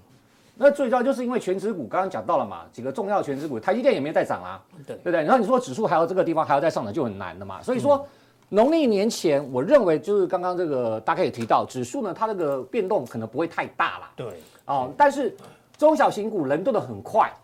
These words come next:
Speaker 2: 嗯哼。
Speaker 1: 哦，轮动得很快。你看今天的盘面上就知道了啊，你看今天轮到什么？呃，居然轮到了这个游戏股哦。
Speaker 2: 嗯。
Speaker 1: <laughs> 什么智快，
Speaker 2: 哎呦。是。
Speaker 1: 还有什么华谊啊，两档涨停板。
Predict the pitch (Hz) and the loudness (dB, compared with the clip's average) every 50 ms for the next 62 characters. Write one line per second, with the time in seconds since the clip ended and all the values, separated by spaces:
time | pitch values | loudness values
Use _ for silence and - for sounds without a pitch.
0 | _ - - 127 135 143 143 147 147 143 135 151 196 226 269 220 170 147 139 117 | _ -14 -12 -10 -8 -6 -2 2 2 2 4 4 2 2 2 2 2 -2 -2 -2
1 | 120 - 233 185 139 110 - - _ _ _ - 139 - 285 285 240 - 269 269 | 2 4 6 6 4 2 -2 -12 _ _ _ -6 2 4 4 4 4 2 0 0
2 | 277 285 247 160 180 185 208 208 226 214 202 180 - 165 156 190 160 127 107 - | 2 2 2 2 0 0 2 2 2 2 2 2 -2 0 2 4 4 4 2 0
3 | - 110 127 120 143 247 226 240 254 226 175 151 202 185 151 - 98 87 82 - | -2 -4 -4 -2 -2 -2 0 0 0 0 4 6 6 6 6 4 -2 -8 -10 -14
4 | _ _ _ _ _ _ _ - 165 - - 254 233 220 185 151 175 190 240 208 | _ _ _ _ _ _ _ -10 -8 0 4 4 6 6 6 2 4 4 4 4
5 | 175 143 127 120 180 156 135 120 113 113 113 117 127 131 160 160 - - 247 156 | 4 4 2 -2 0 0 0 0 0 0 2 2 2 2 2 0 -2 -4 -4 -4
6 | 107 - 95 85 - 73 - _ _ - 247 233 226 147 - - - - - 190 | -4 -8 -16 -18 -18 -20 -20 _ _ -2 2 2 2 2 0 -8 -6 0 0 0
7 | - - - 143 131 - 170 185 - - 262 220 185 - - - 262 233 180 - | 0 0 -4 -4 -2 0 -2 -2 0 2 2 2 2 0 0 0 2 2 2 2
8 | - - 208 240 - - 190 139 104 98 156 165 196 196 151 131 156 131 127 123 | 0 -8 -16 -10 -4 -2 -2 -2 0 2 4 6 6 6 4 2 0 -2 -4 -4
9 | - - 156 143 160 196 269 262 208 135 117 - 117 120 110 104 131 139 170 180 | 0 0 2 2 2 2 2 0 -2 -2 -4 -4 -4 -2 -2 0 0 -2 0 0
10 | 151 151 160 - 120 110 107 110 120 135 147 151 107 | 0 0 0 -2 -2 -4 -2 -4 -4 -2 0 -2 -2